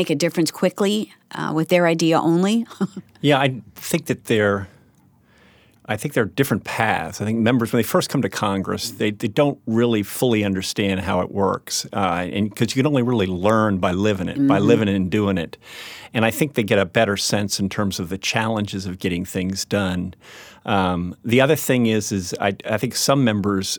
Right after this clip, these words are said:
Speaker 2: uh, um, there, it's, I'm oversimplifying it, but there's sort of a route where you can try to get things done and work the process and learn it and, and do the process, make the compromise and so forth. Or the other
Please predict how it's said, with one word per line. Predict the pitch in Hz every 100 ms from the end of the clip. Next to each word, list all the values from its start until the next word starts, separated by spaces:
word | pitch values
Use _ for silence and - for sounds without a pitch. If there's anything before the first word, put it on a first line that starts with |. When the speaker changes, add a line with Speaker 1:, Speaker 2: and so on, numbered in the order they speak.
| -
Speaker 2:
uh, | 95 92 92 90 _ - - - _ -
um, | 101 98 92 92 - _ _ _ _ _ _
there, | 107 107 - - -
it's, | 123
I'm | 127 139 -
oversimplifying | 143 123 - 117 107 95 90 85
it, | 85
but | 104
there's | 107
sort | - 151
of | 107
a | 90
route | 87 107 110 -
where | 98 90 87 - - -
you | 117 123
can | 104 90
try | - 123
to | 101 85
get | - 110
things | - 101 92 90
done | - 95 87 85
and | 90 92
work | 95 120 -
the | 104
process | - 101 92 95 - 98 -
and | 98 92
learn | 98 120 117
it | 107 95 -
and, | 95 92 95 -
and | 95 92 92
do | 120
the | 113
process, | - 101 98 98 -
make | 117 -
the |
compromise | - 101 95 98 92 98 -
and | 107
so | 113
forth. | 104 110 107 - -
Or | 117
the | 117
other | 147 160 135